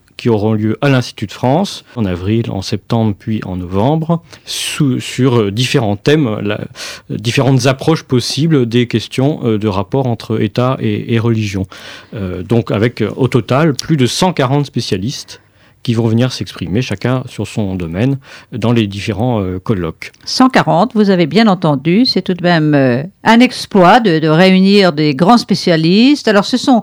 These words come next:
Speaker 2: des professeurs d'histoire, des sociologues, euh, quel est le profil de ces intervenants ?
Speaker 1: Alors, cela dépend des, des tonalités de, des différents colloques. Le premier colloque est historique.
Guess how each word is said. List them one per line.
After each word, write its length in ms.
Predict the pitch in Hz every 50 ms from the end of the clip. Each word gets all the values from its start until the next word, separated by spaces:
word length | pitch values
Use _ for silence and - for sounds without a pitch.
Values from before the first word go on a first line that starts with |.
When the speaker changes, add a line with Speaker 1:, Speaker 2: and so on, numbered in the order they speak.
| - - - - - - -
Speaker 2:
des 140 | 175 170 240
professeurs 480 | 240 247 254 - 254 247 - 269 247 220
d'histoire, 840 | 247 240 - - - 269 269 262 262 269 277 285 294 294 294 285 254
des 140 | 220 240
sociologues, 1040 | 233 - - 233 - - - 247 233 233 233 240 254 262 269 269 277 277 262 247 226
euh, 140 | 220 220 208 -
quel 160 | 240 240 240
est 60 | 247
le 100 | 233 226
profil 500 | 220 - - - 220 - - - 220 190
de 80 | 170 180
ces 220 | - - 170 147
intervenants ? 600 | 165 160 135 - 165 151 135 156 156 156 151 165 - - - - - - - - - - - - _ _ _ _ -
Speaker 1:
Alors, 220 | 139 127 123 117
cela 360 | - - - - - 165 165 151
dépend 320 | 143 147 147 - 156 147
des, 480 | 135 127 120 117 113 113 113 110 107 101
des 480 | 107 107 104 101 101 101 101 101 98 - _
tonalités 600 | - 139 139 139 135 135 127 - - 165 165 156
de, 160 | 127 117 110
des 140 | 107 110 113
différents 380 | 107 113 113 - 131 113 120 113
colloques. 440 | - 113 107 117 143 190 208 - 139
Le 80 | 135
premier 340 | 123 - - 151 151 147 143
colloque 420 | 131 143 135 135 135 135 135 -
est 180 | 113 - - - _ 175
historique. 640 | - - - 143 131 123 170 233 - - - -